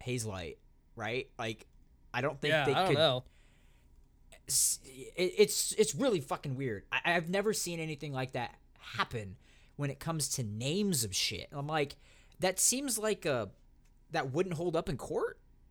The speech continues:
Speaker 2: No, it
Speaker 1: I
Speaker 2: definitely shouldn't. 'Cause, like, It Takes Two is just a phrase.
Speaker 1: Yeah.
Speaker 2: Like, it's just something people say.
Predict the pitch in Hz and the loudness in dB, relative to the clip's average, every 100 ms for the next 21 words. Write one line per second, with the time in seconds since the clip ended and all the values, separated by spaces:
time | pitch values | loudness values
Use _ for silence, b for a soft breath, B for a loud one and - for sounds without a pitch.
0 | - - - 180 185 220 269 - 156 135 | -20 -4 6 8 8 8 8 6 2 0
1 | 127 110 113 - 226 214 240 - - 220 | -6 -8 -12 4 4 6 4 2 2 2
2 | - - 233 240 - - 277 240 165 160 | 2 2 4 4 -2 -2 2 4 4 2
3 | 156 220 208 - - 190 175 - - - | 4 4 4 -2 -4 0 0 -2 -6 2
4 | 202 - - 117 - - - - - 165 | 2 2 -4 -4 -2 -4 -8 -20 -8 0
5 | 220 131 - 170 208 208 247 - 233 185 | 2 2 2 4 4 4 4 4 4 2
6 | 170 151 208 196 147 135 - - 175 117 | -2 -2 -4 0 0 0 -2 2 2 2
7 | 113 | -2